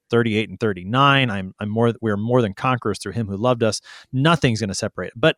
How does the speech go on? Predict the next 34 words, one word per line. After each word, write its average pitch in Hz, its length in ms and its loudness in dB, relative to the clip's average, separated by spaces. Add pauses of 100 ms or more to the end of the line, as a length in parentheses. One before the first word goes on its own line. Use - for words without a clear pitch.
but 139 160 2
even 214 260 0
here 165 240 0
already, 110 760 -4 (520)
Paul 151 200 4
begins 131 380 2
to, 120 260 0
to 135 80 0
draw 127 260 4
out 131 80 2
some 135 160 4
of 113 60 2
the 104 80 -2
future 180 420 4
implications 156 720 4
for 107 220 -2
this 90 360 -2 (480)
as 127 120 4
he 151 80 4
talks 160 340 2
about 135 260 4
what 139 180 2
this, - 340 2
this 120 180 2
Spirit 160 640 2
dwelling 135 380 4
in 170 140 4
you 139 200 8
is, 127 180 2
means 143 360 2
for 156 480 4
your 147 180 4
eternal 170 320 0
life. 214 260 -2